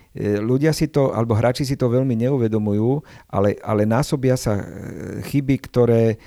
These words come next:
sa potom prejavia v tom, že super dostáva, dostáva príležitosť. A my sme tie góly dostali vyslovene po chybách, ktoré by sa za normálneho stavu ako určite neboli stali. Čiže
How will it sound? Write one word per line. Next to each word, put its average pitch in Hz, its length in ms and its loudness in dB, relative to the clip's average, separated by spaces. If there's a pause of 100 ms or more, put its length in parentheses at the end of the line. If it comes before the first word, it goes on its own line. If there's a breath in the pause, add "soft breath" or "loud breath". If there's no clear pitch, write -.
(120 loud breath)
sa 107 160 -4
potom 123 400 -2
prejavia 113 420 0
v - 140 -6
tom, 110 100 -2
že 98 160 -2
super 101 380 -6
dostáva, 98 480 -2
dostáva 98 420 -4
príležitosť. 98 380 -4
A - 100 -6
my 113 80 0
sme 135 160 -2
tie 120 220 -6
góly 113 260 0
dostali 107 460 -4
vyslovene 110 420 -4
po - 140 -8
chybách, 110 400 -4
ktoré 107 320 -2
by 107 100 -6
sa 104 300 -4 (240 loud breath)
za 101 160 -2
normálneho 113 420 -2
stavu 104 380 -4 (840 loud breath)
ako 101 420 -4
určite - 320 -2
neboli 104 240 0
stali. 95 400 -4
Čiže 95 400 -2